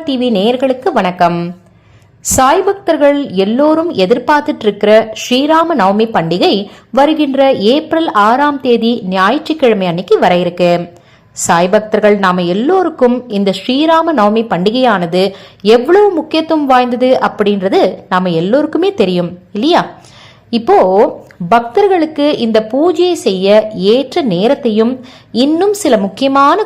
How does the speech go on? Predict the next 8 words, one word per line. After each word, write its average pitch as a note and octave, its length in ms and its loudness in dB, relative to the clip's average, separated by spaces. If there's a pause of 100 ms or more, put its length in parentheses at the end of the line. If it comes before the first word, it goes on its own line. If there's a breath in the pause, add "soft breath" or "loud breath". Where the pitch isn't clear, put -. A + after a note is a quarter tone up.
குறிப்புகளையும் A3 720 0
இந்த G3+ 220 -4 (100)
பதிவுல F#3 320 0
வழங்க G3 260 0
இருக்கோம். F3 420 0 (960 soft breath)
அதாவது G#3+ 380 2
பார்த்தோம் G3+ 380 0
அப்படின்னா, G3+ 280 0